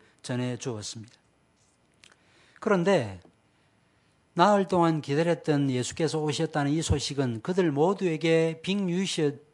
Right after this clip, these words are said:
빅뉴스였지만 그러나 이 뉴스를 큰 소리로 전하지 않고 가만히 몰래 은밀하게 전해 주었습니다. 우리말 성경에 가만히라고 돼 있는데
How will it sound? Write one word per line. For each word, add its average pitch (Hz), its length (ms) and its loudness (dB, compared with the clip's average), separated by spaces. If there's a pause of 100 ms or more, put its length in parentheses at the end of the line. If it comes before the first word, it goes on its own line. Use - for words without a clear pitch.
(160)
빅뉴스였지만 151 1120 -2 (380)
그러나 185 240 2
이 190 160 4
뉴스를 160 680 0 (500)
큰 254 280 4
소리로 214 400 8
전하지 139 400 0
않고 135 480 -4 (560)
가만히 185 540 0
몰래 135 560 0 (300)
은밀하게 208 800 2 (340)
전해 131 380 -4
주었습니다. 104 600 -10 (440)
우리말 208 360 4
성경에 151 600 2 (220)
가만히라고 180 1080 2
돼 143 120 0
있는데 120 480 -4